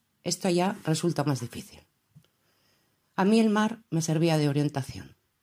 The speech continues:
De joven viví por espacio de tres años en Zaragoza. Nunca dominé la ciudad.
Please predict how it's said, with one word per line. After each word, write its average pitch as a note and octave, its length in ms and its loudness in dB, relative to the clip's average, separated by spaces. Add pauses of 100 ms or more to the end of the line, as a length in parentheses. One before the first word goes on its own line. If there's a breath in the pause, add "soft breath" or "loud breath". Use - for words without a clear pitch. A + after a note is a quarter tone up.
(420 soft breath)
De D3 120 -4
joven F3+ 480 2
viví D#3+ 200 2
por D#3+ 180 -2
espacio F3 380 -2
de F3 80 0
tres F3 240 -2
años E3+ 240 -2
en C#3+ 120 2
Zaragoza. C3+ 560 -4 (760 soft breath)
Nunca G#3 460 2
dominé D3 340 2
la B2+ 80 -2
ciudad. A2+ 360 -8